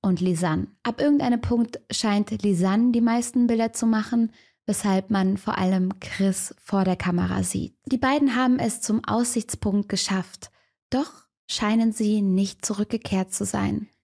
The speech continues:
Es sieht so aus, als seien sie weitergelaufen, am Aussichtspunkt vorbei und in den Dschungel hinein. Und ab diesem Punkt gibt es dann auch kein Handynetz mehr.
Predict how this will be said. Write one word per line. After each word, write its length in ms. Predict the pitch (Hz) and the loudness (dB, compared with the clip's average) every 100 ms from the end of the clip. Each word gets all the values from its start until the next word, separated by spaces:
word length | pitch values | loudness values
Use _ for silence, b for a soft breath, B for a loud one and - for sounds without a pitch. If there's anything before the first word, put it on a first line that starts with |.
| - | -6
Es 240 | 226 - | -4 0
sieht 240 | 269 285 | 0 0
so 140 | - 320 | 0 -2
aus, 340 | - 220 226 - | 0 -2 -2 -2
als 400 | - 202 202 - | -2 -2 -2 -4
seien 380 | 214 233 226 202 | 0 2 2 2
sie 360 | 214 220 226 - | 2 0 0 -4
weitergelaufen, 1160 | 208 240 285 208 - 175 180 185 - - 190 - | -2 -2 0 -2 0 0 0 -2 -4 -4 -4 -6
am 260 | - 262 285 | 0 2 2
Aussichtspunkt 920 | 247 254 - 226 - - 220 220 - - _ _ | 2 0 0 -4 -4 -2 0 0 -2 -14 _ _
vorbei 600 | - 185 185 196 214 220 B B B - | 0 0 0 0 0 -2 B B B 0
und 280 | 208 202 - | 0 0 0
in 220 | 226 226 | 2 4
den 200 | 208 202 | 4 2
Dschungel 380 | 196 190 190 190 | 2 2 2 2
hinein. 680 | 165 185 180 180 208 226 220 | 2 2 2 0 -2 -4 0
Und 260 | 277 277 | 0 0
ab 200 | 240 240 - | -2 -4 0
diesem 340 | 269 277 269 | 2 4 2
Punkt 420 | - 220 220 - - | 2 2 0 -4 -4
gibt 240 | 202 - | -2 -2
es 120 | 202 | -4
dann 180 | - - | -2 -2
auch 200 | - 180 | -2 -2
kein 220 | - 202 | 0 0
Handynetz 760 | 175 190 220 214 185 180 - - | 2 2 4 4 2 0 -2 -2
mehr. 380 | 190 190 214 | 0 0 -4